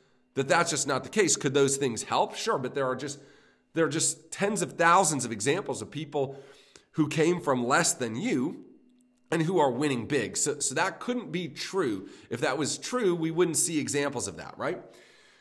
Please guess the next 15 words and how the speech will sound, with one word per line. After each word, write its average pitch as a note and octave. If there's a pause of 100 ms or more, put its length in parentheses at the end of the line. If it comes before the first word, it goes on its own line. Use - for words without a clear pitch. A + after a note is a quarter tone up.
(160)
But E3
let's A3+
say A3+
that E3+
was D3
your C3+
thinking. G#2+
Success D3+
has F#3+
a F#3
lot F#3
to F3
do E3+
with F3
luck. C#3+